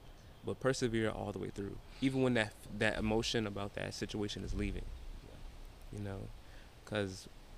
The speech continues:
if you start a brand new s-, a brand new job, it's gonna be lit for the first few weeks 'cause you haven't experienced none of the bullshit yet. You haven't experienced the turm-, the turmoil of that job.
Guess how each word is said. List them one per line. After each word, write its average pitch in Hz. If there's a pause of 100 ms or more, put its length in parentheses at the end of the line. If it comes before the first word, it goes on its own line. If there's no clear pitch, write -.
if 110
you 165
start 151
a 120
brand 110
new 98
s-, -
a 113
brand 123
new 117
job, 107 (960)
it's 131
gonna 180
be 143
lit 113
for -
the 107
first 104
few 95
weeks 101
'cause -
you 117
haven't 117
experienced 107
none 107
of 98
the 85
bullshit 101
yet. 85
You -
haven't 107
experienced 104
the -
turm-, 110 (100)
the 110
turmoil 117
of 104
that -
job. 104